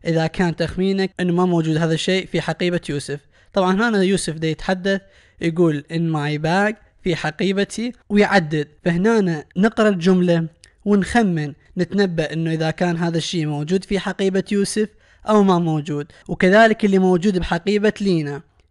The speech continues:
هم نقرأ ذن الجمل ونتنبأ إنه هذا الشيء موجود لو ما موجود. وبعدها بأسفل الصفحة مكتوب Listen, are you correct؟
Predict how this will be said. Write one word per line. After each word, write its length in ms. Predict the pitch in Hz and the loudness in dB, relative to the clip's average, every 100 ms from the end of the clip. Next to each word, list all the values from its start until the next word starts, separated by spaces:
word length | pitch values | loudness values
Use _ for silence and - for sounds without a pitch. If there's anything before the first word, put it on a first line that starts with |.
| _ | _
هم 160 | 196 170 | 0 0
نقرأ 440 | 151 160 180 202 | 0 -2 -2 0
ذن 180 | 196 196 | 0 0
الجمل 480 | 185 196 208 220 208 - | 2 0 0 -2 -4 -2
ونتنبأ 840 | 202 - 185 170 190 202 165 165 - _ _ 175 | -2 0 -2 0 2 2 2 -2 -2 _ _ -2
إنه 240 | 175 175 | 0 2
هذا 80 | 170 | 0
الشيء 260 | 165 - 185 | 0 -2 -2
موجود 560 | 165 160 160 208 220 | 0 -2 0 0 2
لو 100 | 202 | 0
ما 140 | 196 190 | 2 2
موجود. 500 | 185 175 165 160 151 _ _ _ | 2 0 0 -2 -4 _ _ _
وبعدها 680 | 175 208 247 226 175 196 170 _ - | 2 2 4 2 2 0 0 _ -12
بأسفل 400 | 175 202 - 202 | -4 -2 0 0
الصفحة 420 | - 185 - 180 | 0 -2 0 -2
مكتوب 460 | 170 - 165 156 | -2 -2 -4 0
Listen, 480 | 170 208 - 226 240 - _ _ - | 0 0 0 -2 -2 -6 _ _ -10
are 200 | 156 160 | -2 2
you 240 | 185 185 | 2 0
correct؟ 460 | 196 208 233 - | 2 2 2 0